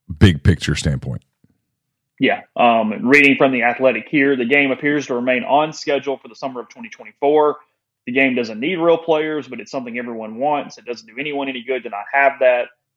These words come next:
Speaker 2: The Brander Group has not asked E A to stop making the game, and sports business lawyer Mitt Winter told The Athletic that an injunction to stop it would be unlikely to succeed, that this is largely a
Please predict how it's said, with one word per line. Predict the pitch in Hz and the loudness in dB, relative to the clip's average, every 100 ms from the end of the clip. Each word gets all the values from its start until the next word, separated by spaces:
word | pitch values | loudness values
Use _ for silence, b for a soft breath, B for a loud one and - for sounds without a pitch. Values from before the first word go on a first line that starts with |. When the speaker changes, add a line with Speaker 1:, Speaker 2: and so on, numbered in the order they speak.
| - | -12
Speaker 2:
The | 110 | -2
Brander | 123 135 127 | 0 0 -2
Group | 117 127 120 | -2 -4 -4
has | 117 123 | -6 -4
not | 123 | -2
asked | 107 135 143 - | 0 0 0 -2
E | 143 131 | -4 -2
A | 131 120 | -2 -4
to | |
stop | - - 107 | -8 -6 -6
making | 113 143 165 143 | -6 -8 -8 -10
the | |
game, | 131 135 135 110 | -4 -4 -4 -6
and | 101 | -10
sports | 139 117 - | -10 -10 -10
business | 123 120 - | -12 -8 -2
lawyer | 120 113 107 | -2 -2 -4
Mitt | 120 110 | -6 -6
Winter | 131 160 156 - | -4 -2 -4 -4
told | 120 113 | -6 -4
The | 110 | -6
Athletic | - 131 135 131 - | 0 2 2 0 -6
that | 101 | -16
an | 110 107 | -18 -14
injunction | 107 151 - 165 127 | 0 2 2 -2 -2
to | |
stop | - - 139 156 | -2 2 2 4
it | 160 - | 2 2
would | 120 | -6
be | 113 127 | -10 -10
unlikely | 135 127 131 123 117 | -8 -8 -8 -10 -16
to | _ | _
succeed, | - - - 180 180 151 _ _ _ _ _ | -18 -14 -6 -4 -2 -6 _ _ _ _ _
that | 120 | -6
this | 127 117 | -6 -6
is | 107 | -2
largely | 120 143 127 139 | 4 4 4 -2
a | 117 | -4